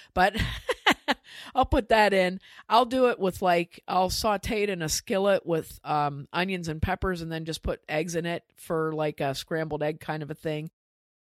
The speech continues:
I've made it into a frittata, which is kind of the same thing. You just let it cook in the skillet without moving it around.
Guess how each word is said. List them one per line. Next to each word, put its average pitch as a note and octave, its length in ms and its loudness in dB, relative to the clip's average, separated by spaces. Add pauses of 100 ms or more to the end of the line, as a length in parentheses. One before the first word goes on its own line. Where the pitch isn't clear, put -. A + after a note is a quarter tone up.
(120)
I've F#3 160 -2
made G#3 200 0
it G3 120 0
into F#3 180 0
a D#3+ 40 2
frittata, F#3 560 2
which F3+ 180 -4
is E3 120 -6
kind C4 300 -4
of A3+ 80 -2
the F3+ 80 -2
same E3+ 300 -4
thing. F#3 280 -6
You D3+ 120 -4
just E3+ 240 -6
let F3 160 0
it - 240 -4
cook - 280 -2
in F3+ 120 -8
the E3 80 -8
skillet F3+ 400 -4
without D3+ 320 -6
moving F3 280 -4
it D3+ 100 -8
around. D3 500 -6